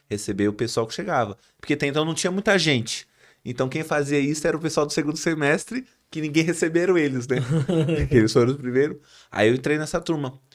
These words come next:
Speaker 1: Aí ela falou assim, "Ó, vamos fazer um bagulho de dança." Ela assim, "Mas, pô, ninguém dança e tal." E eu que, que levei o bagulho da dança
Speaker 2: Eu
Speaker 1: pra
Speaker 2: sou, eu sou o jacaré.
Speaker 1: Não, <laughs> é, aí na época dançamos Olha a Onda e Dança da Mãozinha.
Speaker 2: Tradicional,
Speaker 1: É.
Speaker 2: clássico de todas as festas de bêbado.
Speaker 1: Aí o que aconteceu?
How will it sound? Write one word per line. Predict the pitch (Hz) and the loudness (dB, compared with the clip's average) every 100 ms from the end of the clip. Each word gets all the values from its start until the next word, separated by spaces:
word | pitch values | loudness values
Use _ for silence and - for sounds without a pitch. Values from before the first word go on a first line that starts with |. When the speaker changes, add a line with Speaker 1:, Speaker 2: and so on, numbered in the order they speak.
| _ _ | _ _
Speaker 1:
Aí | - 117 | -8 -4
ela | 127 | -4
falou | 135 | -4
assim, | 156 247 | -6 -4
"Ó, | 147 | -6
vamos | 107 110 | -6 -4
fazer | 156 | -2
um | 175 | -2
bagulho | 180 180 | -4 -6
de | 170 | -6
dança." | 120 107 139 160 | -4 -2 -2 -4
Ela | 156 | -8
assim, | 139 190 | -8 -8
"Mas, | 208 208 | -10 -10
pô, | - 185 | -12 -12
ninguém | 160 143 | -8 -8
dança | 160 156 165 147 | -6 -6 -6 -10
e | |
tal." | - 127 147 - _ _ _ _ _ _ _ | -8 -6 -6 -10 _ _ _ _ _ _ _
E | 113 | -2
eu | 143 | -2
que, | - - _ | -4 -20 _
que | - 196 | -2 2
levei | 196 175 123 147 | 6 4 6 4
o | 151 | 6
bagulho | 143 135 | 4 2
da | 135 131 | 0 2
dança | 123 135 131 127 | 4 4 2 -4
Speaker 2:
Eu | |
Speaker 1:
pra | 123 127 | 0 0
Speaker 2:
sou, | 127 123 | 0 -6
eu | |
sou | 123 139 | -6 -6
o | |
jacaré. | 131 143 139 151 131 131 | -6 -6 -6 -6 -6 -2
Speaker 1:
Não, | 156 170 165 - | 2 2 2 4
<laughs> | |
é, | 170 185 - 107 113 339 - - | 4 4 2 -2 -4 -8 -18 -2
aí | 127 | 2
na | 156 165 | 4 6
época | 175 175 | 4 4
dançamos | 165 160 - 147 123 - - | 2 2 4 4 4 -6 -4
Olha | 127 170 170 | 0 4 4
a | |
Onda | 135 151 190 | 4 2 4
e | |
Dança | 170 175 170 | 4 2 0
da | 170 | 0
Mãozinha. | 175 175 139 107 98 104 _ _ _ _ _ | 2 0 0 0 -2 -4 _ _ _ _ _
Speaker 2:
Tradicional, | 131 135 127 160 139 143 | -8 -8 -8 -8 -4 2
Speaker 1:
É. | 120 113 | 4 6
Speaker 2:
clássico | 104 156 165 | 4 0 -8
de | 151 | -6
todas | 160 165 | -4 -4
as | 165 | -4
festas | 156 147 147 | -6 -8 -10
de | 147 | -8
bêbado. | 135 110 | -8 -2
Speaker 1:
Aí | 160 156 165 | 4 6 6
o | |
que | 175 | 6
aconteceu? | 175 180 185 175 - 190 262 | 4 4 2 4 10 10 10